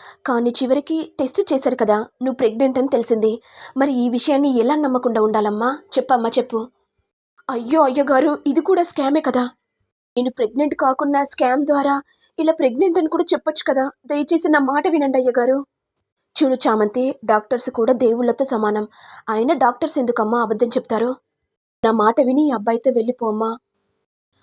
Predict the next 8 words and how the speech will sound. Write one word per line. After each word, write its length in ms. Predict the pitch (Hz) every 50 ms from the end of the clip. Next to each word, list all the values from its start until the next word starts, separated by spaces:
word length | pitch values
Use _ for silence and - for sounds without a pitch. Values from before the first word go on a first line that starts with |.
| _ -
"అయ్యో 400 | 254 240 208 240 254 320 359 320
అయ్యగారు, 580 | 277 269 247 311 302 302 269 262 277 277 294 - -
ఇతనెవరో 440 | 320 - 302 269 277 277 320 370 381
నిజంగా 380 | 320 302 - 392 381 370 453 440 403
చెప్తున్నాను, 420 | 302 - - 302 277 277 269 285 285
నాకు 180 | 285 294 294
తెలీదు." 480 | - 311 294 294 370 - 302 277 285 294 _ _ _ _ _ _ _ _ _ _ _ _ _ _ - -
"చూడమ్మా 240 | 285 240 226 226